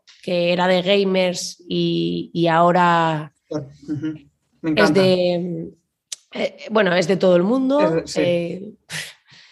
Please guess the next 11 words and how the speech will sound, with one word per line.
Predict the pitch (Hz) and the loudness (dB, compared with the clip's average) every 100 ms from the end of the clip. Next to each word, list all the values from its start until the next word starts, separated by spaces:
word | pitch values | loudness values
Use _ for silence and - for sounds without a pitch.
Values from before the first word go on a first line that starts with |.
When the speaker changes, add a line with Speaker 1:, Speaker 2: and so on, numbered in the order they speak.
| _ _ _ _ | _ _ _ _
Speaker 2:
Sí. | - | 0
Speaker 1:
Facebook | 208 185 180 208 | 2 2 0 2
Ads, | 269 302 302 302 - | 4 6 4 2 -6
para | - 190 | -4 -2
el | 180 | 0
tema | 190 175 | 0 0
de | 170 | 0
anuncios, | 214 302 294 285 285 277 | 0 0 -2 -2 -2 -2
en | 220 | -2
redes | 196 175 | -2 -2
sociales. | - - 220 262 269 269 277 277 - - | -6 -6 -2 0 0 0 -2 -4 -12 -18